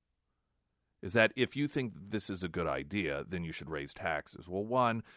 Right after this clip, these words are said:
sometimes a thing is a good idea, but it doesn't mean that it's the role of government to do it. But also, to accept that premise is to say that all of the money that is already taken from us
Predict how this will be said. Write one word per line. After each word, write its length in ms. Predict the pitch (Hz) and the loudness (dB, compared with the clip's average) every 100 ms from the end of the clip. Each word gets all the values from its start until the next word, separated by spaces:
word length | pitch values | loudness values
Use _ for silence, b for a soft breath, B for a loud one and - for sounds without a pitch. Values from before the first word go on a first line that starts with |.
| B | B
sometimes 360 | 190 196 139 | 2 2 4
a 60 | 92 | 0
thing 280 | - 87 82 | -2 -2 -2
is 160 | 69 | -4
a 60 | 71 | -6
good 160 | 71 64 | -4 -4
idea, 360 | 64 67 65 | -4 -4 -6
but 160 | 62 95 | -2 0
it 80 | 87 | 2
doesn't 280 | 113 95 | 2 0
mean 160 | 87 80 | -2 -4
that 100 | 76 | -4
it's 140 | 69 | -6
the 60 | 85 | -4
role 200 | 80 69 | -2 -2
of 100 | 67 | -4
government 360 | 71 69 65 - | -6 -6 -10 -12
to 80 | 71 | -6
do 160 | - | -4
it. 140 | 57 B B B - | -4 B B B 2
But 120 | 120 | 6
also, 600 | 120 135 135 - 120 139 _ _ _ _ _ _ _ _ _ _ _ _ _ _ _ _ _ _ _ _ _ _ _ _ _ _ _ _ - | 8 6 2 -2 -6 -8 _ _ _ _ _ _ _ _ _ _ _ _ _ _ _ _ _ _ _ _ _ _ _ _ _ _ _ _ 4
to 140 | 127 | 4
accept 400 | 117 - 127 143 | 6 2 2 4
that 220 | 123 110 | 4 4
premise 480 | - 117 101 82 - | 2 2 2 0 -2
is 180 | 95 90 | -6 -6
to 120 | 92 | -4
say 360 | - 107 98 92 | 0 2 4 2
that 260 | 87 90 - - - | 2 2 0 -12 -4
all 280 | 98 110 139 | 6 8 8
of 100 | 131 | 4
the 100 | 123 | 2
money 300 | 107 101 98 | 4 4 4
that 160 | 85 80 | 0 0
is 100 | 90 | 2
already 400 | 90 90 87 82 | 4 4 2 -2
taken 420 | - 85 78 76 | -4 -4 -4 -10
from 360 | - 85 67 | -4 -2 -2
us 240 | 57 62 | -6 -8